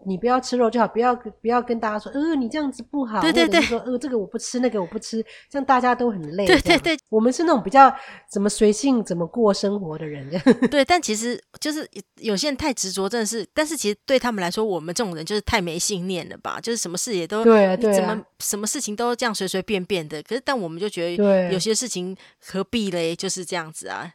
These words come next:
Speaker 1: 感觉偏执狂比较容易成功啊。
Speaker 2: <laughs> 对啊，对啊。
Speaker 1: <laughs> 像杰西也是啊，
Speaker 2: 嗯。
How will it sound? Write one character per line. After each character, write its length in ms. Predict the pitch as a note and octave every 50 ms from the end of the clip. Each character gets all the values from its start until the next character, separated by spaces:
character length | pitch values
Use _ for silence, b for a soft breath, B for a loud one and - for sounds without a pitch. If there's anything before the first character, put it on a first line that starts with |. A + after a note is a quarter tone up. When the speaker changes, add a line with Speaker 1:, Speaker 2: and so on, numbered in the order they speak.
| _ -
Speaker 1:
感 260 | A3 G#3 G3+ G3+ F#3+
觉 340 | - G#3 G#3 G#3 G#3+ A3+ A#3
偏 280 | A3+ - - D4 D4+ C#4
执 140 | G#3 G3+ G3+
狂 200 | G3+ G3+ F#3+ F#3+
比 60 | F3
较 160 | F#3 G#3+ A3+ G#3+
容 140 | F#3 F#3
易 60 | G#3 G#3
成 260 | G3+ - D#3+ D3+ D#3+
功 140 | - - D#3+
啊。 200 | D3+ D#3+ C4+ B3 -
Speaker 2:
<laughs> 80 | A3+ -
对 200 | - A#3+ A3+ A3+
啊， 140 | F#3+ F#3 F#3+
对 280 | - - A3+ F#3+ F#3 F3
啊。 200 | F3 E3+ E3+ -
Speaker 1:
<laughs> 60 | -
像 160 | - F4 D4
杰 160 | - B3 B3+
西 140 | A#3+ - D#4
也 120 | D4+ A3+
是 200 | - - - C4+
啊， 180 | B3 A#3 G#3+ G#3
Speaker 2:
嗯。 100 | F3+ F#3+